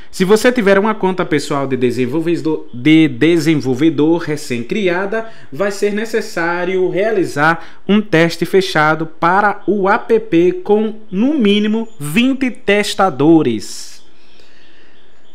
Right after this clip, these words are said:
que pa-, é, que participaram continuamente por, por,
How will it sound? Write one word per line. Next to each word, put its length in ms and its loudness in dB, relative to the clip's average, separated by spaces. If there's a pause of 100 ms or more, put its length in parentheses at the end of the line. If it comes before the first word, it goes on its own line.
(280)
que 120 -6
pa-, 340 -4
é, 400 0
que 360 -8 (200)
participaram 840 -4
continuamente 1000 -2
por, 280 0
por, 720 0